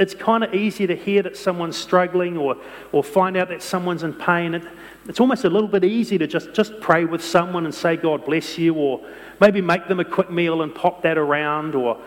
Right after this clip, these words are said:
or to, you know, send an encouraging text if you know someone's struggling. I mean, that, that's not too bad, not too hard. But to love someone over the long haul, to care for, to, for someone that we love over weeks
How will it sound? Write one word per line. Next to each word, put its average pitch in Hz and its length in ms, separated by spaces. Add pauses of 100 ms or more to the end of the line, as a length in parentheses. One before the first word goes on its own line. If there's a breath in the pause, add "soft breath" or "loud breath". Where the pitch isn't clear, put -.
(340 loud breath)
or 151 140
to, 156 180
you 180 100
know, 170 80
send 202 340
an 190 60
encouraging 175 680
text 180 500
if 170 120
you 156 80
know 160 160
someone's 151 460
struggling. 139 760
I 160 80
mean, 180 320
that, 208 160
that's 226 280
not - 180
too 190 160
bad, 185 320
not - 160
too 151 160
hard. 127 340 (1040 loud breath)
But 185 180
to 185 100
love 196 360
someone 180 440
over 165 280
the 147 120
long 180 460
haul, 113 360 (960)
to 175 100
care 202 300
for, 196 180
to, - 540
for 185 140
someone 170 460
that 147 140
we 139 120
love 170 280
over 143 240
weeks 175 560